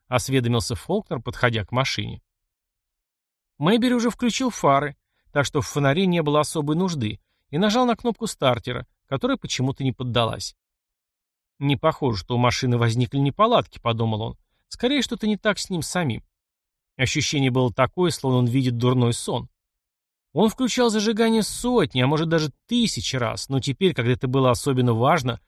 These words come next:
у него ничего не получалось, словно непостижимым образом утратил этот элементарный навык.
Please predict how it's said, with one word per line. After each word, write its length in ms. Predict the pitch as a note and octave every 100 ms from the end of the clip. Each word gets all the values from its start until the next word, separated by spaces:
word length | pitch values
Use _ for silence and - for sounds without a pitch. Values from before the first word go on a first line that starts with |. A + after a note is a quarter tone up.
| _ _
у 80 | C#3
него 200 | G3+ C4+
ничего 280 | C#4 - B3+
не 100 | A#3+
получалось, 680 | G#3+ A#3 G#3+ - D3 D3 C3+
словно 320 | - C#3 C3+
непостижимым 720 | C3+ C3 C3+ - A#2+ B2 A#2+ D3
образом 420 | A3 G#3+ E3+ C#3+
утратил 460 | A#2 B2 C#3 E3 C3+
этот 200 | A2+ C3+
элементарный 640 | B2+ B2 G#2+ B2 A2+ B2+
навык. 340 | D#3 G#2+ F#2+